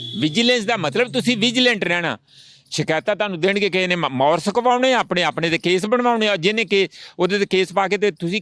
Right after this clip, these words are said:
ਕੇਸ ਪ-, ਪਾਉਣੇ ਆ, ਇਹ ਥੋੜ੍ਹਾ ਕਿ ਇਨਸਾਫ ਦੇਣ ਲਈ। ਤੁਸੀਂ ਤੇ ਕੇਸ ਕਿਸੇ ਨੂੰ ਤੰਗ ਕਰਨ ਲਈ, ਜੇਲ੍ਹ ਸੁੱਟਣ ਲਈ ਦਿੰਦੇ ਆ। ਕੋਈ ਕਿਸ-, ਕਿਸੇ ਦੀ ਜਵਾਬਦੇਹੀ ਹੈ? ਲੋਕਾਂ ਨੂੰ ਤੇ ਤੁਸੀਂ ਡਰਾ ਕੇ ਰੱਖਿਆ ਆ ਜਿਵੇਂ ਕਿਤੇ ਵਿਦੇਸ਼ਾਂ ਦੀ ਸਰਕਾਰ ਹੋਵੇ।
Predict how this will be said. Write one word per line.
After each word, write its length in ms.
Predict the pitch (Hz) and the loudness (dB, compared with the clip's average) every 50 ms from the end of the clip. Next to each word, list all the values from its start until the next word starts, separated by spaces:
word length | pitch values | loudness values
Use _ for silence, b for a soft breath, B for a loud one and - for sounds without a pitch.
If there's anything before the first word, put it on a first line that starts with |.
| - | -2
ਕੇਸ 260 | - 165 170 190 185 170 | 2 2 4 2 2 0
ਪ-, 140 | - - - - - | -6 -14 -14 -14 -16
ਪਾਉਣੇ 520 | - - - - 214 202 190 202 208 214 214 | -20 -18 -10 -8 -4 -4 -2 0 0 2 2
ਆ, 80 | 214 | 2
ਇਹ 160 | 208 202 208 | 2 0 0
ਥੋੜ੍ਹਾ 220 | 185 185 196 233 269 | 0 0 0 0 2
ਕਿ 100 | 254 330 | 2 2
ਇਨਸਾਫ 360 | 285 247 190 196 202 190 180 | 0 2 0 0 0 0 0
ਦੇਣ 240 | 170 196 196 190 185 | 0 0 0 0 0
ਲਈ। 180 | 185 185 175 - B B B B | 0 -2 -2 -4 B B B B
ਤੁਸੀਂ 200 | B 208 202 214 | B 0 2 2
ਤੇ 80 | 208 233 | 2 2
ਕੇਸ 260 | 185 214 214 208 175 | 2 2 2 2 2
ਕਿਸੇ 200 | 170 214 208 180 | 2 2 2 2
ਨੂੰ 140 | 196 208 208 | 2 0 -2
ਤੰਗ 260 | - 202 190 190 175 | -2 -2 -2 -2 -2
ਕਰਨ 160 | 202 190 185 | -2 -2 0
ਲਈ, 120 | 196 202 190 | 0 0 0
ਜੇਲ੍ਹ 260 | 160 185 220 226 180 | 2 2 2 2 0
ਸੁੱਟਣ 300 | 180 190 - 196 196 190 | -2 -2 -2 -2 -2 0
ਲਈ 100 | 180 165 | 0 -2
ਦਿੰਦੇ 280 | 147 120 117 117 117 | -2 -2 -4 -4 -6
ਆ। 60 | 123 123 B B B B B B | -6 -8 B B B B B B
ਕੋਈ 160 | 170 180 214 | 0 2 2
ਕਿਸ-, 240 | 190 - 220 180 - - | 2 0 -4 -4 -4 -4
ਕਿਸੇ 220 | - 160 - - | -4 -2 -2 -2
ਦੀ 120 | 196 196 196 | -2 -2 -2
ਜਵਾਬਦੇਹੀ 560 | 170 165 160 160 165 156 156 202 214 202 165 | -2 0 0 0 0 0 0 0 2 2 0
ਹੈ? 140 | 170 220 247 | 0 0 0
ਲੋਕਾਂ 380 | 269 151 165 160 - 226 233 | 0 0 -2 -2 0 -2 -2
ਨੂੰ 140 | 233 247 240 | -2 -2 -4
ਤੇ 100 | 202 254 | -4 -4
ਤੁਸੀਂ 200 | 196 233 233 226 | -4 -2 -4 -4
ਡਰਾ 300 | 190 147 147 143 131 135 | -2 -2 -2 -2 -2 -4
ਕੇ 140 | 120 185 190 | -4 -4 -4
ਰੱਖਿਆ 360 | 190 185 - 190 196 196 202 | -4 -4 -4 -2 -2 0 0
ਆ 60 | 202 | 0
ਜਿਵੇਂ 240 | 190 180 190 196 196 | 0 -2 -2 -2 -2
ਕਿਤੇ 180 | 180 196 180 185 | -2 -2 -2 -2
ਵਿਦੇਸ਼ਾਂ 440 | 151 143 131 139 131 - 165 180 | -4 -2 -2 -2 -2 -2 -4 -6
ਦੀ 80 | 175 185 | -4 -4
ਸਰਕਾਰ 420 | 175 185 196 190 180 180 180 190 | -4 -4 -4 -2 -2 -2 -2 0
ਹੋਵੇ। 220 | 202 196 180 185 | -2 -2 -4 -6